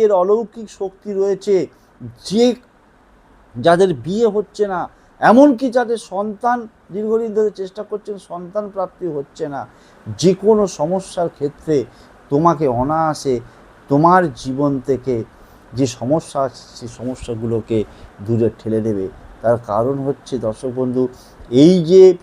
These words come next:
চন্দ্রগ্রহণ হচ্ছে, এটা হচ্ছে কুম্ভ রাশিতে। ওই সময়ে সাতই সেপ্টেম্বর চন্দ্র এবং রাহু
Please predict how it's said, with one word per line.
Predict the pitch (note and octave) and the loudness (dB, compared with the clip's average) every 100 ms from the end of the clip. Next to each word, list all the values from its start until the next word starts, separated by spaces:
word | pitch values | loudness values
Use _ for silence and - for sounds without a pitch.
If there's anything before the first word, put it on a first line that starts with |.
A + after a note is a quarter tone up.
| - | -6
চন্দ্রগ্রহণ | - D3 D#3 E3+ D#3 C#3+ D#3+ D3 D#3 B2+ | -2 -2 0 -2 -2 -4 -4 -4 -6 -6
হচ্ছে, | C3 C3 - C3+ A2+ - _ _ - | -8 -8 -6 -4 -4 -8 _ _ -10
এটা | A2 C#3 | -4 -4
হচ্ছে | A#2+ B2 - A2 | -4 -8 -10 -8
কুম্ভ | A2 B2 B2 A#2+ | -6 -6 -4 -2
রাশিতে। | A2+ - A2+ G#2+ G2 - - _ A2 | -2 -4 -10 -8 -8 -10 -20 _ 4
ওই | D3 G3 | 6 6
সময়ে | - D#3+ D3+ D3+ C3+ A2 - _ _ - | 2 -4 0 2 2 -2 -8 _ _ -6
সাতই | B2 E3+ F3 | -2 0 0
সেপ্টেম্বর | D#3 C#3+ - C#3+ C3+ C3 B2 - | -2 -6 -2 -4 0 0 0 -2
চন্দ্র | A#2+ B2+ C3+ C3 | -2 -2 -2 -2
এবং | B2 A#2+ A2+ | -2 -4 -4
রাহু | A2+ A2 A#2+ | -4 -4 -6